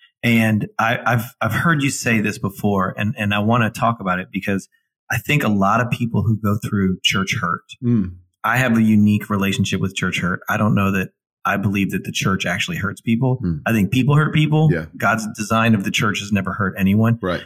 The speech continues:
Speaker 1: But we associate hurt with the institution when it's really hurt with the person. You went through a season where people hurt you in the name of the church.
Speaker 2: Yeah.
Speaker 1: And then you really found yourself, and I've heard you say this before, that you loved Jesus,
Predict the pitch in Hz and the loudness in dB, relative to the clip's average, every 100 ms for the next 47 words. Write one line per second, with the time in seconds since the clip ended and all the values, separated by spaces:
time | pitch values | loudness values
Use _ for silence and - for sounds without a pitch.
0 | - 147 123 - - 123 120 120 120 127 | -4 0 0 -4 -2 2 4 2 0 0
1 | 120 - 101 95 - - 127 117 117 - | -2 0 0 0 -2 -2 2 2 0 -8
2 | _ _ _ - 107 - - _ - 110 | _ _ _ -2 -2 -4 -20 _ 0 2
3 | 104 - - - 123 - 101 98 92 101 | 2 0 -6 0 2 2 2 2 2 0
4 | 95 90 95 - - - 139 127 - 92 | -2 0 -2 -2 -4 -4 0 0 0 0
5 | 107 127 127 - 120 110 - 120 113 104 | 2 2 0 -2 -2 -2 -2 0 2 4
6 | 98 98 95 _ _ - 160 165 120 123 | 4 2 -2 _ _ 2 2 4 4 4
7 | 113 - 101 101 - 117 101 110 120 110 | 2 2 2 2 2 4 6 6 4 2
8 | 95 - 92 87 - - 104 82 85 - | 0 -2 -2 -2 -2 -4 -2 -4 -6 -2
9 | 117 117 131 127 123 120 - 135 135 180 | 2 4 4 2 2 0 -6 0 4 4
10 | 165 170 151 - 139 127 143 123 - - | 4 2 0 -2 -2 2 2 2 0 -2
11 | 139 127 117 147 123 - 110 - - 113 | -2 0 2 2 0 0 -2 -2 -4 -2
12 | 107 113 110 117 117 120 110 110 110 95 | 0 0 -2 0 0 0 -2 -2 -2 -2
13 | 92 - | -16 -20